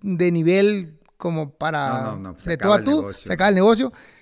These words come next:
Speaker 1: pero es como una pinche novela, ¿no? Y siguen historias y cuentan y dicen y hablan y, y echan pleito y es más, hasta estaban echando pleito con, con Chávez junior, ¿no?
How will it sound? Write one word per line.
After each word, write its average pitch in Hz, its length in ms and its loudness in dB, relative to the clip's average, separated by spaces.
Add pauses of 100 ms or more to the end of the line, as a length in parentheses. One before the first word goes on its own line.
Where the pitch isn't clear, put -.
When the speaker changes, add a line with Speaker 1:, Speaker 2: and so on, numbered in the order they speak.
(280)
Speaker 1:
pero 190 320 6
es - 260 -6
como 247 220 0
una 240 140 2
pinche 240 320 2
novela, 190 340 2
¿no? 208 240 -6
Y 160 260 -6
siguen 196 280 -4
historias 175 560 0
y 156 120 -8
cuentan 165 500 -4
y 143 120 -6
dicen 156 480 -6
y 143 120 -8
hablan 156 460 -4 (400)
y, 147 760 -10
y 147 40 -8
echan 151 260 -6
pleito 156 440 0
y 147 120 -4
es 156 100 -4
más, 165 240 -4
hasta 143 320 -8
estaban 170 300 -10
echando 170 260 -10
pleito 175 240 -8
con, 147 380 -10 (1300)
con 175 180 -8
Chávez 180 340 2
junior, 175 400 4
¿no? 190 260 -2